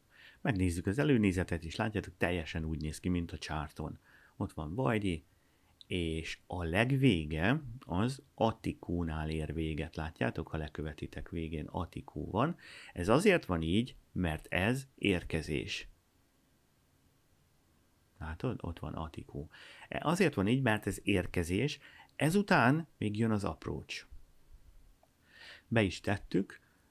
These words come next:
Be-, van itt egy kis kuszaság. Rá is közelítünk.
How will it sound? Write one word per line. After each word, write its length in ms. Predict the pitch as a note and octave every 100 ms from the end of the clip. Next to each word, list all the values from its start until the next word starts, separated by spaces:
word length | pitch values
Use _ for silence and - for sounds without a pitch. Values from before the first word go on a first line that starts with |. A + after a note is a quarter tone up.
| -
Be-, 420 | - F#2+ F#2+ F2+
van 220 | G2 D3
itt 160 | D2+ -
egy 140 | F2
kis 200 | F#2 -
kuszaság. 760 | - - F2+ - G2 A2+ B2+ - _ - - - - _ _ _
Rá 200 | - F#2+
is 140 | F2 -
közelítünk. 800 | G#2+ F#2+ E2+ E2 - A#2 B2+